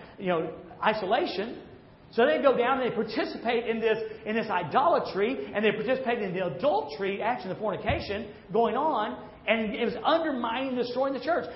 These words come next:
And Jezebel was leading that band.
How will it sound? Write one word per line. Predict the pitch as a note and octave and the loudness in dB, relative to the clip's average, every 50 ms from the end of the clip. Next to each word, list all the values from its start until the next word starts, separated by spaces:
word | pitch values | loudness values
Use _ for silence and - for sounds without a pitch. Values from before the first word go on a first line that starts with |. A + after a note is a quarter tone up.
| - - | -2 2
And | B3 A#3+ F#3 A#3+ | 2 4 2 2
Jezebel | - - C4+ D4 D#4 D#4 - C4+ C4+ G#3+ A#3+ A#3 B3 A#3+ | -2 -2 -2 0 0 0 0 0 0 2 2 2 4 4
was | A#3+ A3 - | 2 2 0
leading | A3 G#3+ G#3+ C4 E4+ F#4+ F#4 E4+ C#4+ C4+ C4+ C4 | 0 -2 -2 0 2 4 4 4 4 2 0 0
that | B3 B3+ C4+ C4+ - | 0 -2 -2 -4 -4
band. | D4 E4 G#4 G#4+ - - - | -6 -8 -8 -8 -10 -12 -12